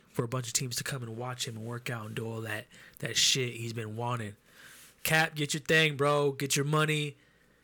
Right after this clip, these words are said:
Stan, Neil, whoever gives a fuck. Hopefully, whatever they did, you guys have all figured your shit out.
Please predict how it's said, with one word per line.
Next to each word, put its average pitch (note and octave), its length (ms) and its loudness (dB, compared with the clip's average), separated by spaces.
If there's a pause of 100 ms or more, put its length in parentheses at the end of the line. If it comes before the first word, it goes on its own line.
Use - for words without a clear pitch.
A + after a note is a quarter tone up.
(280)
Stan, D3 640 4
Neil, D#3 380 6
whoever D3+ 380 4
gives D3 200 2
a D3+ 80 2
fuck. D3 400 2
Hopefully, D3 600 -2
whatever C#3 360 2
they C#3 140 2
did, C#3 380 4
you B2 200 -4
guys C3+ 220 0
have B2+ 120 -4
all C3 220 0
figured B2+ 340 0
your B2 100 2
shit C3 200 2
out. C3 340 4